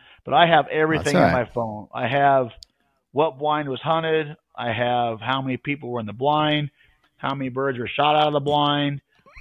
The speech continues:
Speaker 1: I don't do, you know, s-, um, certain, like, if it was a redhead or a mallard, or I just say
Speaker 2: Mm-hmm.
Speaker 1: ducks and or geese. I keep track of all of that.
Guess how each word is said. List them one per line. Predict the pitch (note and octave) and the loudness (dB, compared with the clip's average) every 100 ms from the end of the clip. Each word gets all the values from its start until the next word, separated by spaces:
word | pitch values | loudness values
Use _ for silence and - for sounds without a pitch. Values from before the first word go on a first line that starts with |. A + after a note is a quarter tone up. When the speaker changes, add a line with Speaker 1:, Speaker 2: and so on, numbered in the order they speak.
| - | -8
Speaker 1:
I | G#2 A#2 | -4 0
don't | C3+ C3+ G#2+ | 0 -2 -4
do, | C3 C3+ C3 B2+ A#2+ - _ _ _ - | 0 2 2 2 -2 -10 _ _ _ -6
you | B2 | -4
know, | G#2+ | -2
s-, | G2 _ - | -6 _ -10
um, | G#2 F#2+ E2+ _ - | -8 -8 -10 _ -4
certain, | B2+ G#2 | -2 -2
like, | A2 G#2 F#2+ _ _ _ _ _ _ | -4 -4 -6 _ _ _ _ _ _
if | C#3 A#2 | -4 0
it | |
was | G#2+ | 0
a | G#2 | 0
redhead | G#2+ G#2+ G#2 G#2 G#2+ | -2 0 0 0 0
or | G#2+ G#2+ | 0 -2
a | G2+ | -2
mallard, | G#2 G#2 G#2 G#2 G2+ | 0 0 0 -2 -2
or | G#2+ G#2 - _ | -4 -6 -14 _
I | A2 | -6
just | B2+ | -4
say | A2 A2 | 2 4
Speaker 2:
Mm-hmm. | G2 | 4
Speaker 1:
ducks | G2 A#2+ - - _ | 4 2 0 -16 _
and | A2+ A#2 | -6 -2
or | G#2+ | -2
geese. | G2 G#2+ G#2+ G#2 | -4 -6 -6 -6
I | G#2 | -8
keep | - - | -8 -10
track | - A#2 - | -2 -2 -2
of | F#2+ | -8
all | G#2 A2 G#2+ | -2 -2 -2
of | G2 | -4
that. | G2 G2+ | -4 -4